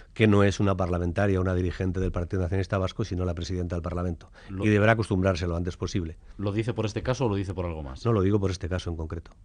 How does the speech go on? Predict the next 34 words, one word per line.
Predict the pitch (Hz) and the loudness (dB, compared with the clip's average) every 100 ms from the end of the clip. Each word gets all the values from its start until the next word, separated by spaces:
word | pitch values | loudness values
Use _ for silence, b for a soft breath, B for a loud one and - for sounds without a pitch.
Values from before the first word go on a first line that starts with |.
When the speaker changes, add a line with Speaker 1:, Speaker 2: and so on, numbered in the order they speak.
| - | -14
Speaker 2:
Ujú. | 73 69 69 - B B B B B B B | -12 -10 -12 -14 B B B B B B B
Eh, | 107 104 101 95 - | -6 -4 -4 -4 0
¿por | 107 | 0
qué | |
tanta | 117 135 - | 2 0 0
prisa | 139 127 | 0 -2
en | 120 | -2
activar | 117 120 120 | 0 0 0
la, | 113 113 110 101 | 0 0 -2 -4
la | 110 | -2
ponencia | 117 117 | 0 0
de | 120 | 0
paz | 110 113 | 0 -2
y | 117 | -2
convivencia, | 117 107 131 131 98 | -2 -2 -2 -2 -4
señor | 101 101 | -4 -2
Ares? | 123 101 87 | -2 -2 -4
En | 85 | -4
la | |
anterior | 87 85 80 98 110 | -4 -6 -4 -2 -2
legislatura, | 107 107 104 - 113 117 120 113 92 | -2 -2 -4 -2 -2 0 0 -4 -8
eh, | 80 - | -10 -10
con | 90 | -10
los | 82 | -6
problemas | 90 101 98 | -2 -2 -2
que | 92 | -4
tenía | 87 95 95 | -4 -2 0
Aralar, | 87 98 113 117 | 2 4 4 4
con | 95 | 0
las | 87 | -2
dudas | 98 101 | -2 -2
del | 95 92 | -2 -2
P | 104 | -2
P, | 110 113 | 2 2